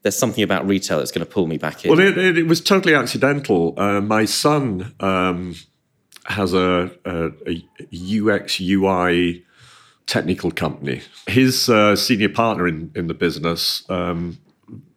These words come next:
Speaker 2: I met him a couple of times. He found out my background in retail and said, "Look, I know these guys in Cambridge,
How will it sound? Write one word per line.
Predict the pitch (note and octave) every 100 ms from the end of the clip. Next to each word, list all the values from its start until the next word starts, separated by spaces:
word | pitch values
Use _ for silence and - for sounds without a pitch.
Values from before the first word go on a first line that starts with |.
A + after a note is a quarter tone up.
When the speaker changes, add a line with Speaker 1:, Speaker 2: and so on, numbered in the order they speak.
| - -
Speaker 2:
I | -
met | E2+ F2+
him | E2+
a | C#2+
couple | - -
of | E2
times. | - E2+ E2
He | - F2+
found | - G2+ F#2
out | F2+
my | E2+
background | D#2 E2+ E2+ D#2
in | D#2+
retail | F2+ E2+ D#2+
and | D#2+
said, | - F#2+
"Look, | F#2+ F2+
I |
know | F2 F#2
these | E2+ D#2+
guys | F2+ E2
in | E2 D2+
Cambridge, | G2 F#2+ D2+ C#2 -